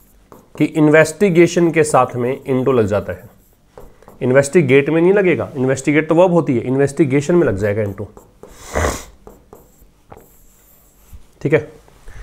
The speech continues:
तो डिसीजन जो है भारत के कॉम्पिटिशन वॉचडॉग का कि भाई इन्वेस्टिगेशन की जाए, किसकी इन्वेस्टिगेशन, Google की। किसके बाद, किसके कारण,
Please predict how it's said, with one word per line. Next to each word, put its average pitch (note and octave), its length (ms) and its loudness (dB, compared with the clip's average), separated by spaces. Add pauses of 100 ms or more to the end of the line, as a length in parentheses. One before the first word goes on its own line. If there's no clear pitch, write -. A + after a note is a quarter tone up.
(360)
तो E3+ 60 4
डिसीजन G3+ 500 4
जो G3+ 120 6
है F#3 240 6
भारत D#3+ 320 2
के F3+ 80 0
कॉम्पिटिशन E3+ 560 0
वॉचडॉग D3 600 4
का D#3 140 4
कि D3+ 160 -2
भाई C#3+ 140 2
इन्वेस्टिगेशन C#3+ 840 0
की C#3+ 180 2
जाए, A#2+ 280 2 (360)
किसकी E3 260 4
इन्वेस्टिगेशन, D#3+ 720 2
Google A2+ 300 2
की। B2+ 120 -10 (1300)
किसके D#3+ 300 4
बाद, D3+ 420 2
किसके D3+ 280 2
कारण, C#3 320 2